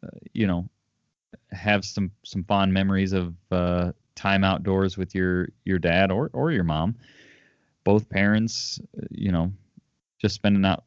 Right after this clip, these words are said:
spending time outside with your parents. And if not, and of course, if they're still around, uh,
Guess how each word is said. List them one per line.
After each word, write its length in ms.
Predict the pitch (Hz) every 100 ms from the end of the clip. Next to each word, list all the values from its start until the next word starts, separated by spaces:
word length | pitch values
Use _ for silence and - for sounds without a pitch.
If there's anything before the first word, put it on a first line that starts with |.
| -
spending 580 | - - 117 120 113
time 280 | - 104 98
outside 420 | 95 82 - 87 85
with 100 | 82
your 80 | 82
parents. 600 | 85 85 82 85 - - _
And 560 | - 85 85 85 82 80 - _ -
if 200 | 92 87
not, 500 | 90 135 113 127 - - -
and 540 | 90 85 82 82 78 - _ -
of 100 | 90
course, 300 | - 76 -
if 80 | -
they're 100 | 82
still 240 | - 90
around, 560 | 76 85 85 87 113 110 _ -
uh, 440 | 78 78 80 80